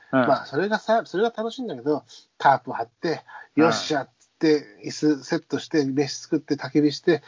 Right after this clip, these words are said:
Speaker 2: で、朝の十一時はチェックアウトって結構忙しいんだよね。
Speaker 1: やっぱそうでしょ？なんかさ、
Speaker 2: そう、一泊だと。
Speaker 1: それはさ、
Speaker 2: うん。
Speaker 1: なんかちょっと、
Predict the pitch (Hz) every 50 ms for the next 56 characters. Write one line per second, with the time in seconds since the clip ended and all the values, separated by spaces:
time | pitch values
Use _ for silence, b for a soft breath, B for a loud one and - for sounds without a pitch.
0 | B B B B B - - 160 160 - - - - - - 180 170 151 180 180
1 | - 185 151 135 120 139 165 151 131 - 123 123 117 - - 127 - - - 147
2 | 139 - - - - - 277 311 - - - 165 151 135 156 156 139 160 160 143
3 | 123 104 98 104 110 117 113 - _ 151 180 294 285 - 143 - - 233 285 269
4 | 175 - - - 135 156 170 - b b b b 208 247 254 226 165 143 135 156
5 | 131 120 - 156 135 143 139 131 - - 285 330 359 392 403 403 403 392 - 392
6 | 381 277 196 202 208 190 - - - - - - _ - 160 131